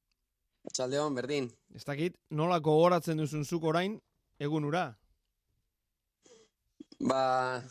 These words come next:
Speaker 1: egun handi bat bezala, ez? Azkenian, eh, remontian hasi nitzanetik, ba, e-, egun horrekin amesten nun. Aliatziakin bakarrik, eh, handia zala bezala ikusten nun, da, bueno, eh,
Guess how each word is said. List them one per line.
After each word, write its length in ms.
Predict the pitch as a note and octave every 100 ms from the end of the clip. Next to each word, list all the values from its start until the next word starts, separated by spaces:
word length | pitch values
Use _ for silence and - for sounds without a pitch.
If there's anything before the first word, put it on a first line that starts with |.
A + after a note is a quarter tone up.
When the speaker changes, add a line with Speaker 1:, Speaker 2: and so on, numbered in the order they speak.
| - -
Speaker 1:
egun 180 | D3 D#3+
handi 240 | D#3 D#3 D#3+
bat 100 | C3+
bezala, 380 | B2+ C#3 C3+ C3+
ez? 220 | F3 - -
Azkenian, 640 | - - C#3+ C#3 C#3 C#3 C3+ _ _ _ _ _ _ _ _ _ _
eh, 540 | - B2+ B2 A#2+ A#2 A2+ C3 C3+
remontian 400 | C3+ C#3 D3 C3+
hasi 200 | C3 D3
nitzanetik, 840 | C#3 D3+ C#3+ C3+ C#3 C#3 C#3 C3 - _ -
ba, 600 | - B2 A#2+ A#2+ A#2+ A#2 A#2 D#3
e-, 220 | - C3+ C3+
egun 160 | D3
horrekin 240 | C#3 C3+ C3+
amesten 400 | C3+ C3+ - C#3
nun. 160 | F3 F3 _ _ _ _ _ - C3+
Aliatziakin 680 | D3 D3+ E3 C#3 D3+ C#3+ C#3
bakarrik, 320 | C#3 C#3+ C#3
eh, 420 | C3+ C3+ C3 C3+ -
handia 380 | C3 C#3 C#3+
zala 240 | C#3 C#3 C3+
bezala 360 | C3 C#3 C3
ikusten 360 | C3 C#3+ - C#3+
nun, 120 | E3+
da, 100 | C#3+
bueno, 220 | B2+ B2+
eh, 400 | A#2+ A#2+ A#2 A2+